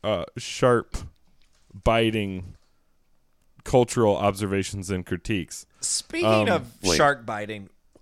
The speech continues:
Speaker 2: can we do a Shark Week for
Speaker 1: What, what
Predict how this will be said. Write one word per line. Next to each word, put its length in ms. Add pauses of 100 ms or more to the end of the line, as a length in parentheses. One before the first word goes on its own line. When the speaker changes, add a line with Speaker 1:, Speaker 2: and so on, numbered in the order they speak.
(180)
Speaker 2:
can 180
we 180 (100)
do 360 (380)
a 460
Shark 380
Week 420 (680)
for 340
Speaker 1:
What, 0
what 120